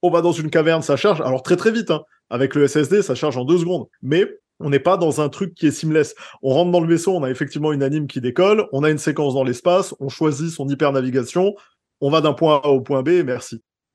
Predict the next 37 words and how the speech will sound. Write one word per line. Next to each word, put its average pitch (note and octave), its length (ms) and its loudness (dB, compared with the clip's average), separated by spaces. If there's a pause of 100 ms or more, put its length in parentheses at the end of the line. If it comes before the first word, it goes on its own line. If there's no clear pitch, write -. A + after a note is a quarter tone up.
Accessoirement, G3 760 2
je D#3 120 0
pense F#3 280 -2
que E3 100 0
si - 160 -2
j'avais C#3+ 340 2
joué E3 420 2
dans C3+ 220 -2
un C3+ 60 0
monde D3+ 300 -2
seamless, E3+ 560 0 (100)
j'aurais D3 380 2
aussi E3+ 320 2
abusé D3+ 340 0
de D3 100 -4
toute D#3 200 -10
façon D#3+ 260 -2
des C#3+ 140 -2
téléportations D3 640 -2
parce - 160 -6
que C#3+ 100 -4
j'ai B2 120 -2
pas D3+ 100 0
l'intention D3 420 -2
de D3+ 60 -2
me C3 60 4
faire C#3 200 -4
quinze D3+ 280 2
heures D#3 140 4
dans C3+ 100 0
l'espace C#3+ 420 0
entre C#3 160 -6
une C3+ 100 -4
planète C#3 320 -2
et C3+ 40 -4
une B2 160 -4
autre. F#3+ 200 -4